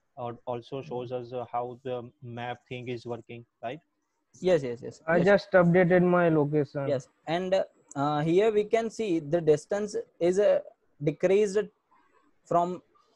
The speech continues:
Speaker 2: nineteen to one point fifty one kilometer, and he is near to Victoria Hospital.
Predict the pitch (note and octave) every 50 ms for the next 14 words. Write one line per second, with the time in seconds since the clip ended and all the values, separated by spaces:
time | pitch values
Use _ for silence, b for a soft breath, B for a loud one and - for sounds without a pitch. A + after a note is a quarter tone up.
0 | _ _ - D3 D#3+ E3+ E3+ E3+ F3+ D#3+ - G3+ A3 A3 G3 - A#3 A#3 A#3 A3
1 | F#3+ - D3 C#3+ E3+ F3 F3+ E3+ G3 G3 G#3 F#3+ F#3 E3+ D3 - - F#3+ F#3 E3+
2 | E3+ E3+ F3 F#3 F3+ E3 _ _ _ _ - - E3 D#3+ D#3+ D#3+ D#3 C#3+ C3+ C#3
3 | C3+ C3 - - D3+ D#3 E3 D#3+ D#3 - C3+ C#3 D3+ E3 F#3 G3 F#3+ F#3+ - b
4 | b b b b b b b b b b b D#3+ D#3+ E3+ F3+ F#3 F#3+ F#3 F3 G#3
5 | G3+ F#3+ E3 E3+ D3+ C#3+ _ - F#3 F#3 F#3+ F#3 G3 G#3 G3+ F#3 F3 D3 D3 -
6 | - - F3+ E3+ D#3 C3+ B2 B2